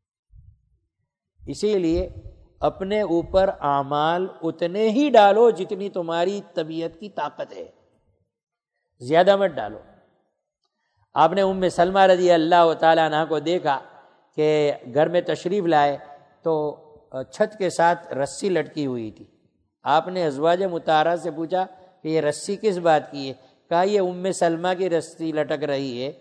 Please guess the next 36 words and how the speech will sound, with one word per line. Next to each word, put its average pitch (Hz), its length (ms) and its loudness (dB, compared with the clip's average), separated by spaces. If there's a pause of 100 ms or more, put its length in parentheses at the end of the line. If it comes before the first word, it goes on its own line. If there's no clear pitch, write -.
(320)
یہ 196 440 4 (140)
عبادت 185 540 2
کرتے 185 360 2
وقت 170 340 -2
رات 156 520 2
کو 180 240 2 (360)
اپنے 202 440 -2
بالوں 170 520 6
کو 214 200 2
باندھ 170 560 2
لیتی 160 540 -2
ہے 120 120 -4 (360)
اور 165 140 0
جب 214 220 2
اس 220 120 2
کو 214 140 0
نیند 196 480 0
آتی 190 420 2
ہے 185 160 2 (300)
اور 170 140 2
جھونکے 170 500 2
آنے 202 280 2
لگتے 175 400 0
ہیں 180 200 -2 (280)
تو 160 80 -8
سر 190 300 2
کے 190 140 -2
بال 175 260 2
کھینچتے 185 480 -8
ہیں 180 80 -2
تو 170 120 -2
پھر 165 120 -8
چوکنا 160 560 -6
ہو 151 100 -6
جاتی 147 420 -8
ہے، 131 60 -10